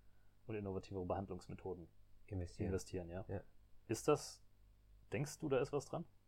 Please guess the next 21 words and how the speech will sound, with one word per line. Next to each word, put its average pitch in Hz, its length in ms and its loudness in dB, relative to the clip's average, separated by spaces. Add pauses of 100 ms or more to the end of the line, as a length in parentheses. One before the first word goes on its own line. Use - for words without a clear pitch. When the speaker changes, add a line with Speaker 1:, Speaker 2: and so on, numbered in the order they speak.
(920)
Speaker 2:
Ja, 87 80 2
das 98 180 4
ist - 40 -4
ja 107 160 6
auch 117 100 6
wieder 117 220 8
die, 98 320 4
die 92 160 -4
Finanzfrage. 90 960 0
Also, 92 200 2 (520)
wenn 98 180 2
du 104 100 6
Geld 107 260 2
übrig 127 340 2
hast, 113 220 0
natürlich 107 380 -2
kannst - 300 -2
du 98 60 -2
dann, 92 160 0 (920)
ähm, 90 380 -2 (120)
investieren 98 640 0